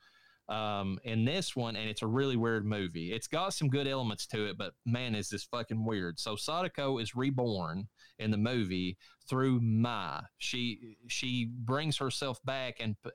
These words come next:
and impregnates. So she, she, she finds, she, uh, infects, like, this friend of Ryuji's who's, like, a college friend who's a doctor.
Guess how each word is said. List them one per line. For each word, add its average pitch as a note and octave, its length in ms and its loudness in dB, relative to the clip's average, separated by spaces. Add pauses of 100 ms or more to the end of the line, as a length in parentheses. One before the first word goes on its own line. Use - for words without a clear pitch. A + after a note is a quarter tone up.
(500)
and C3 380 -2
impregnates. D#3 1040 -2 (560)
So C#3 200 0
she, F#3 320 -2 (280)
she, F3 280 0 (460)
she E3+ 340 0 (460)
finds, F#3+ 420 2 (200)
she, D#3 580 0
uh, G#2+ 460 0 (340)
infects, A#2+ 840 -2 (300)
like, A#2+ 180 -2
this B2+ 160 -4
friend D#3 320 0
of A#2+ 60 0
Ryuji's A#2+ 640 0
who's, A2 180 -2
like, A2+ 160 -4
a G#2+ 60 -4
college A#2+ 460 -2
friend G#2 200 -2
who's G#2+ 160 0
a G#2+ 40 -2
doctor. G#2 600 -4